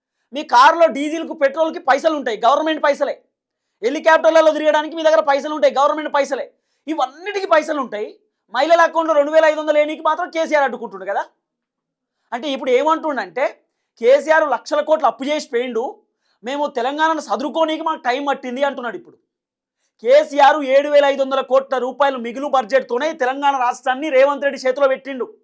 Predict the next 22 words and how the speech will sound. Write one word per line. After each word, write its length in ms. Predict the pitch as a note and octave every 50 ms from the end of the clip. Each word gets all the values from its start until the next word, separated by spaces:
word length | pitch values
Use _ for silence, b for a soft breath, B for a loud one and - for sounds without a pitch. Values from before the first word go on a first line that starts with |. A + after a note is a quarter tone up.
| _ _ _ _ _ _ _ _ _ -
కేసీఆర్ 480 | A3 A#3 C#4+ D4+ D4 C#4+ D4 D4+ D4+ C#4
రైతు 260 | C4 C4+ C#4+ - C#4+
బంధు 200 | C#4+ C#4+ C#4 C#4
పైసలు 320 | C#4 C4 C4 B3 C#4+ D4
డిసెంబర్లో 560 | D4 - A#3+ - D4 D4 D4 D4 C#4+ C#4+ C#4
ఇయ్యాల్సింది 420 | C4 C4 C4+ C4+ C4+ C#4 C#4+ C#4 C#4
ఇయ్యలే, 280 | C4 C#4+ D4+ D#4+ D4+ C4 - - _ _ _ _ _ _ _
ఎలక్షన్ 420 | - A#3+ C4+ C4+ C4+ E4+ E4+ D#4 C#4+
టైంలో. 320 | C4+ C4+ C#4+ D4 C#4+ A#3+ - - _ _ _ _ _ _ -
అది 160 | G3 A3 D#4 D4
జనవరిలో 540 | F#3 B3 B3+ C#4 D#4 E4 E4 E4 D#4+ E4 D#4+
ఇచ్చిర్రు, 340 | D#4 D#4 - D4+ D4 C4 A#3 - - _ -
కాంగ్రెస్ 340 | G#3+ B3 C4+ D4 D4+ D4 D4
అధికారంలోకి 460 | C#4+ D4 B3 D4 C#4+ C#4+ C#4+ C4+ C4+
వచ్చినాక. 280 | C4 C4 B3 C4 B3 B3
ఏడు 440 | A3+ A3+ B3 C4 C#4+ D4 D4 D4
వేల 220 | D4 D4 C#4+ C#4+ C#4
ఐదు 200 | C4+ C#4+ B3+ C4+
వందల 300 | C4+ C4 C4 C4 C4+ C4+
కోట్ల 440 | - - B3 C4 B3+ B3+ - B3+ B3
రూపాయల 480 | A#3+ B3+ C#4 - - D4 C#4+ C#4 C4
డబ్బుతో 580 | A#3+ F3 D#3+ - - - A#3+ D#4+ D#4+ C4+ C4